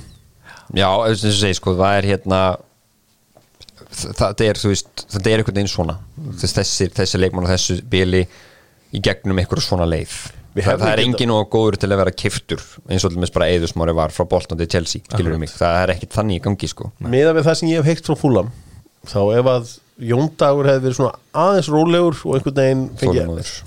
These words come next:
Speaker 2: svona smá, kannski betri, já, já, ok, bara, þú veist, þeir eru allan, hvernig þeir töluðu um hann hjá Fulham?
Speaker 3: Já.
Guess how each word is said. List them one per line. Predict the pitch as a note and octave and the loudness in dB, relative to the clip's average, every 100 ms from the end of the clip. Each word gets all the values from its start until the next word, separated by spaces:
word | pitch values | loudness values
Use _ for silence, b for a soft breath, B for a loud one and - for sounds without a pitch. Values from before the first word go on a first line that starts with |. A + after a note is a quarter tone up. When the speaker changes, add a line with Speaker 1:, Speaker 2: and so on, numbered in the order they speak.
| - | -12
Speaker 2:
svona | C#3+ C3+ B2+ | -6 0 0
smá, | - D3+ E3+ E3 - - - B B B B B B | 0 2 2 0 -4 -20 -20 B B B B B B
kannski | - C3+ C3 | -2 0 2
betri, | D3+ D#3 D#3 D3 C#3+ - F3 E3+ - - - | 0 0 2 2 0 -4 -12 -14 -16 -16 -12
já, | - F#2+ | -4 0
já, | G2+ | 2
ok, | G#2 C3 A2 | 2 2 0
bara, | A#2+ B2+ | 2 2
þú | B2+ | 2
veist, | B2+ | 2
þeir | C#3 | 2
eru | C3+ | 2
allan, | C3+ C#3 | 2 0
hvernig | D#3+ E3 | 2 0
þeir | D#3+ | 0
töluðu | F3+ F3+ E3 | 2 2 2
um | C3+ | 0
hann | G#2 | 0
hjá | B2+ | 0
Fulham? | B2 B2+ F2+ - | 2 2 2 -2
Speaker 3:
Já. | G#2 | -4